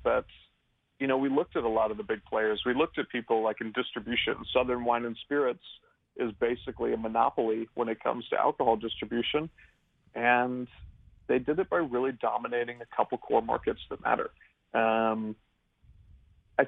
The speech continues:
say, you know, there's always going to be people that give you advice as to what you should do or where you should go, um, particularly people in the industry. Like, we've had some of the largest brands in the world come to us with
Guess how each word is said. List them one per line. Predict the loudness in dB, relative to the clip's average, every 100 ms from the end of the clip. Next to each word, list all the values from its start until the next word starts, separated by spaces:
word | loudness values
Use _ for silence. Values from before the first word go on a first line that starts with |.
| 2
say, | 4 4 0 _ _ _ _ _ _ _ -2
you |
know, | 0 2
there's | 0 0
always | 0 2 0 -2
going | -4 -2 -4
to | -6
be | -6 -8 -8 -10 -12 _
people | -12 -4 -2
that | -2 -4 _ _ _
give | -4
you | -2
advice | 2 2 2 -4
as | -12
to | -8
what | -6 -6
you | -6
should | -10 -4
do | 0
or | 0
where | 0 -4
you | -6 -8
should | -4
go, | 0 0 -2 _ -4
um, | 0 2 2 0 -10 -18 -20 -20 _ _ _ _ _ _
particularly | 0 0 0 2 2
people | 0 0 0
in | 0
the | -4 -6
industry. | -4 -4 -2 -2 -2
Like, | -4 0
we've | 0 2
had | 4 4 0 -4
some | -2
of | -2
the |
largest | 4 4 2 -4 0
brands | 0 0 -4
in | -2
the | 0
world | 2 2 -2 -6
come | -6 -4
to | -2
us | -2 -2 -6 -10 -10 -4
with | -2